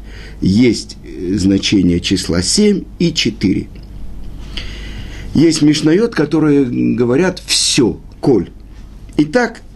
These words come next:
первая Мишна. И так как первая Мишна, она открывает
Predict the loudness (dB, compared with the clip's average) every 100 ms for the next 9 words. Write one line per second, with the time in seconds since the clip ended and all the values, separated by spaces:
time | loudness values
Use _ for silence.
0 | -4 0 2 2 0 0 2 2 0 -4
1 | -8 -10 -12 -14 -2 2 4 4 2 -2
2 | -10 -10 -2 0 0 -2 2 2 2 2
3 | 4 4 2 0 0 2 2 2 0 -2
4 | -4 -8 -14 -16 -16 -16 -16 -16 -16 -14
5 | -14 -8 -4 -4 -2 0 2 2 0 -2